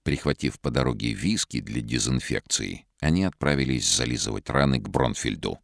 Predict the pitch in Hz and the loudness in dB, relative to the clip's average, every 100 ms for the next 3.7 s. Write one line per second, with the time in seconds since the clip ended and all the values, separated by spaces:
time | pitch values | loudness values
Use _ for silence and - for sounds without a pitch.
0 | _ _ - 78 87 98 101 65 85 82 | _ _ 0 4 4 4 4 6 6 6
1 | 78 - 73 - 69 65 67 65 62 - | 2 2 0 2 2 4 4 2 2 0
2 | - 76 71 60 - 55 - - - 65 | 0 4 4 4 0 -4 -4 -2 0 0
3 | 55 53 50 55 50 50 - | 0 -2 2 2 2 -2 -4